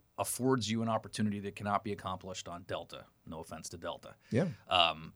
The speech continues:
Speaker 1: however, at the end of the day, when you are tired and thinking about work and thinking about everything else, and, and at the high level that you are, with a lot of things riding on that,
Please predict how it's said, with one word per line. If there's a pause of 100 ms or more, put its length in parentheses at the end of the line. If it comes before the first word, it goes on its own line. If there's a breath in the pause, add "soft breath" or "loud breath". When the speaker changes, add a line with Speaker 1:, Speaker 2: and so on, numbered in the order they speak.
(760)
Speaker 1:
however,
at
the
end
of
the
day, (220)
when
you
are
tired
and
thinking
about
work
and
thinking
about
everything
else,
and,
and
at
the
high
level
that
you
are, (420 soft breath)
with
a
lot
of
things
riding
on
that,